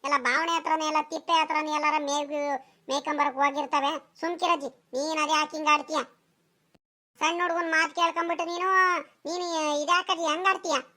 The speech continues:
ಸುಮ್ಕಿರಜ್ಜಿ ಒಂದ್ ರೇಟು. ಇಲ್ ಕಣೆ ಅಮ್ಮಣ್ಣಿ, ಆ ಹುಡ್ಗ ಯಾಕ್ ಸುಳ್ಳು ಹೇಳಕ್ ಹೋಗ್ತಾನೆ?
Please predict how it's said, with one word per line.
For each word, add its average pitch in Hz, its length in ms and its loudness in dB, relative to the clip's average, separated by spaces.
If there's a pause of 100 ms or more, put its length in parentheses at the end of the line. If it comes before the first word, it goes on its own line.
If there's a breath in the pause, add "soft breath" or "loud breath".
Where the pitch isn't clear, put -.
ಸುಮ್ಕಿರಜ್ಜಿ 381 460 0
ಒಂದ್ 359 180 0
ರೇಟು. 311 380 -6 (460)
ಇಲ್ 381 100 0
ಕಣೆ 392 180 2
ಅಮ್ಮಣ್ಣಿ, 381 460 0 (300)
ಆ 339 100 4
ಹುಡ್ಗ 359 160 0
ಯಾಕ್ 349 300 2
ಸುಳ್ಳು 349 240 -2
ಹೇಳಕ್ 339 200 4
ಹೋಗ್ತಾನೆ? 339 300 0